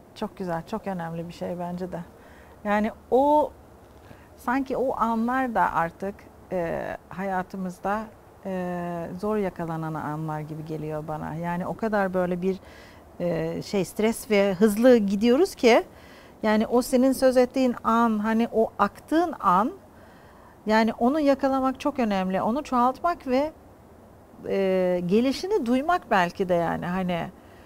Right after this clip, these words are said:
bir şekilde çünkü geldiğini hissediyorsun o anda da ona o, o yeri vermek lazım yani. O alanı açmak lazım.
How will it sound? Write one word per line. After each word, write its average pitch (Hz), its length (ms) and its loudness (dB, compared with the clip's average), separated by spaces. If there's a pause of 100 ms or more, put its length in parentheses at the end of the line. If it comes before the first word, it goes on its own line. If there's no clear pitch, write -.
(200)
bir 214 80 -4
şekilde 269 420 -2
çünkü 277 440 -2 (540)
geldiğini 233 500 2
hissediyorsun 247 680 -2
o 240 100 0
anda 240 400 2
da 294 260 2 (300)
ona 285 320 2
o, 294 280 4 (300)
o 277 100 4
yeri 277 300 4
vermek 262 440 2
lazım 175 420 2
yani. 165 380 -4
O 240 100 2
alanı 233 600 4
açmak 247 460 -2
lazım. 165 420 -2